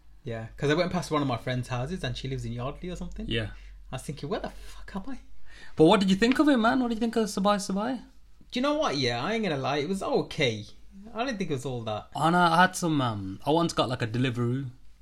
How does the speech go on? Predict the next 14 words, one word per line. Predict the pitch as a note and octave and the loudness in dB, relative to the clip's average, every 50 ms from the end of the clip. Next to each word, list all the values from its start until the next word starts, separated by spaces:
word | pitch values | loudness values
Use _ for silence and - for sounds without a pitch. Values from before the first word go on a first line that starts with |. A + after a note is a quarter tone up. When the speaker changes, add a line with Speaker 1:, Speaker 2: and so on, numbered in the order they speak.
| - - - | -18 -8 -2
Speaker 1:
Yeah. | E3+ D3+ B2+ A2+ A2+ C3 - - | 0 0 0 0 -4 -8 -12 -8
Speaker 2:
from | - A#2+ A#2 A#2 | -4 -2 0 2
there. | B2+ B2 A2+ G#2+ - - - - - - - | 2 0 0 -2 -8 -14 -20 -20 -20 -14 -8
'Cause | - B2+ A2 | -8 -6 2
Deliveroo | B2 E3+ F#3 D3+ E3 E3+ D#3 | 4 4 6 6 6 6 6
don't | D3+ C#3+ C3 - - | 4 2 0 -2 -6
sting | - - - C3+ B2 B2 | -8 -4 -4 -2 -2 0
in | A#2 | 0
Ireland, | A#2+ B2 B2 A2+ G#2+ G2 G2+ | 0 0 0 -2 -4 -6 -8
man. | G2 G2 G2+ | -8 -8 -8
But | A2 A#2 | -6 -2
my | D3 | 0
Speaker 1:
Yeah. | C3+ B2 | 2 2
Speaker 2:
mate, | C#3+ D3 B2 | 2 2 0